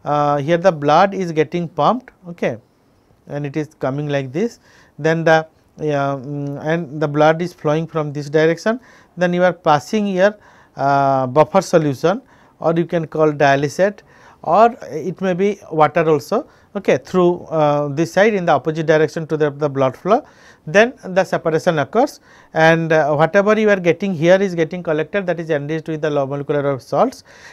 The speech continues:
and the, once the blood is purified, okay, its volume is reduced as well as the ex-,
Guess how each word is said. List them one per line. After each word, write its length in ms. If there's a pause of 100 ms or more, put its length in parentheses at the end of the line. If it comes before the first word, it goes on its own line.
and 160
the, 120
once 240
the 100
blood 260
is 140
purified, 600 (320)
okay, 300
its 120
volume 400
is 200
reduced 380
as 160
well 160
as 120
the 220
ex-, 280